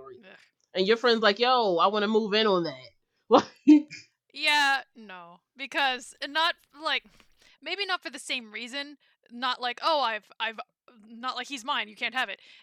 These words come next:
Speaker 2: It's, um, because I wouldn't wanna arou-, be around the both of you. I couldn't be around that. That's not something I would want to,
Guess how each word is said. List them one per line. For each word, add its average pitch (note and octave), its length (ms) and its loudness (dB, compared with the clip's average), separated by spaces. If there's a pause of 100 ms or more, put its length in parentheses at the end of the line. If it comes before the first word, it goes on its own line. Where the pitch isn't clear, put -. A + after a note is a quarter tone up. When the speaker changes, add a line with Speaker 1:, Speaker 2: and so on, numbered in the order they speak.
Speaker 2:
It's, B3 380 -6
um, G#3 400 -6 (760)
because D4+ 420 -4 (100)
I B3+ 120 -2
wouldn't D#4 260 -8
wanna D4+ 180 -6
arou-, B3+ 380 -6 (100)
be C4 160 -10
around A#3+ 460 -6
the G#3+ 80 -16
both G#3 280 -14
of F#3 140 -20
you. F3 240 -20 (340)
I A3+ 120 -2
couldn't D4+ 340 -10
be B3 160 -10
around G3 400 -12
that. - 240 -20 (400)
That's B3 160 -6
not C#4+ 140 -4
something C4+ 280 -8
I A3+ 120 -8
would G#3 200 -18
want G#3 280 -14
to, G#3+ 180 -14